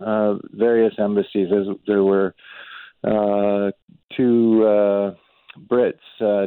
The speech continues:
two Americans, and two Canadians, and, uh, one Swiss, uh, person with us, and they, we all got different information. So it was, you just had to sift through all of it and figure out what was the, the best approach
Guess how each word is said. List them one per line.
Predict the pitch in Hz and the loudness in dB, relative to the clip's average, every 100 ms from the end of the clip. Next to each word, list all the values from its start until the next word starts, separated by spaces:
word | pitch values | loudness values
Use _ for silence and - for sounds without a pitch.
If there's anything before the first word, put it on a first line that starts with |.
| - | -2
two | 117 | -4
Americans, | 107 107 107 101 - 107 101 98 - - | -2 0 0 -2 -4 -6 -6 -10 -8 -2
and | 104 196 180 165 _ _ _ - - - | 0 0 -4 -8 _ _ _ -20 -14 -4
two | 226 | -2
Canadians, | - 107 208 202 101 107 - | 0 0 0 2 0 -2 0
and, | 208 - 196 98 | 0 0 0 0
uh, | 101 101 | 2 2
one | 101 104 101 101 95 - | 2 0 0 -2 -2 -2
Swiss, | 120 - - - - 101 | -2 -2 -16 -14 -4 0
uh, | 98 98 - - - - - _ _ - - | 0 -2 -6 -18 -20 -20 -20 _ _ -20 -6
person | 135 127 131 | -4 -2 0
with | 117 123 | 0 0
us, | 139 120 - | -2 -4 -6
and | 117 123 | -10 -6
they, | 127 | -2
we | 127 139 | 0 2
all | 147 147 | 2 0
got | 131 123 - | 0 -2 -4
different | 120 - 113 104 - | -6 -6 -10 -10 -12
information. | 117 117 - 110 110 104 92 90 _ _ - | -12 -12 -10 -6 -4 -4 -8 -10 _ _ -6
So | 104 101 | -2 0
it | 107 | 0
was, | 110 113 95 - _ _ _ _ _ - | 0 0 -2 -14 _ _ _ _ _ -4
you | 131 131 | 0 0
just | - | 0
had | 160 151 | -4 -4
to | 131 | -4
sift | - 143 - | -4 -4 -6
through | 131 127 | -2 0
all | 113 113 | 2 0
of | 110 | 0
it | 123 | -4
and | 107 - | -6 -8
figure | 120 107 113 | -6 -2 0
out | 110 | 0
what | - 95 | -2 -4
was | 95 107 - | -2 -6 -2
the, | 104 95 - - | -4 -4 -16 -12
the | 95 | -4
best | 110 - 110 | -4 -4 -6
approach | - 110 98 | -4 -2 -2